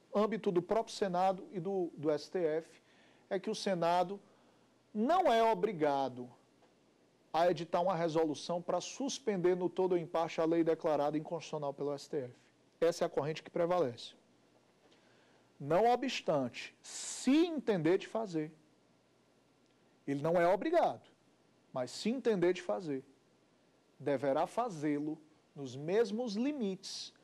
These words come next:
na mesma extensão, guardando uma congruência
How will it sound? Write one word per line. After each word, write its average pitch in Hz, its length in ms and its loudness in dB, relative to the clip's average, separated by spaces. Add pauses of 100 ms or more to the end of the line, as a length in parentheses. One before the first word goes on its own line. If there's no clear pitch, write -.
(220)
na 131 140 -6
mesma 196 400 0
extensão, 220 800 -4 (380)
guardando 156 560 -2
uma 170 180 0
congruência 233 1080 2